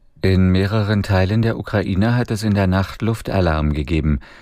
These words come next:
Betroffen waren unter anderem die Regionen Cherson, Saporischschja, Donetsk und Charkiw. Auch in der Region Odessa wurde die Luftabwehr aktiviert.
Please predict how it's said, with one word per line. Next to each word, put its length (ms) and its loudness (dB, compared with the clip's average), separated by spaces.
Betroffen 500 0
waren 260 0
unter 300 0
anderem 540 2
die 100 0
Regionen 680 0
Cherson, 680 0
Saporischschja, 920 0
Donetsk 760 -2
und 240 0
Charkiw. 520 -2
Auch 240 0
in 120 2
der 160 0
Region 360 0
Odessa 600 0
wurde 300 0
die 100 -2
Luftabwehr 720 -2
aktiviert. 720 -4